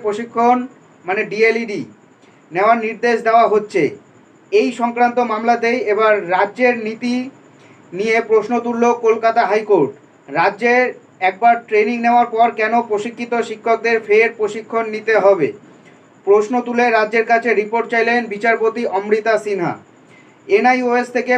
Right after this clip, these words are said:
প্রশিক্ষণ নেওয়ার পরেও প্রাথমিক শিক্ষকদের প্রশিক্ষণের বিষয়ে নির্দেশিকা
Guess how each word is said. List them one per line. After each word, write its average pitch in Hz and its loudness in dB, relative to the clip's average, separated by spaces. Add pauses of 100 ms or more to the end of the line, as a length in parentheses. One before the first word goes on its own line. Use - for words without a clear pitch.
প্রশিক্ষণ 240 -4
নেওয়ার 240 2
পরেও 226 2 (140)
প্রাথমিক 214 -4
শিক্ষকদের 226 -4
প্রশিক্ষণের 226 -4
বিষয়ে 226 2 (540)
নির্দেশিকা 233 0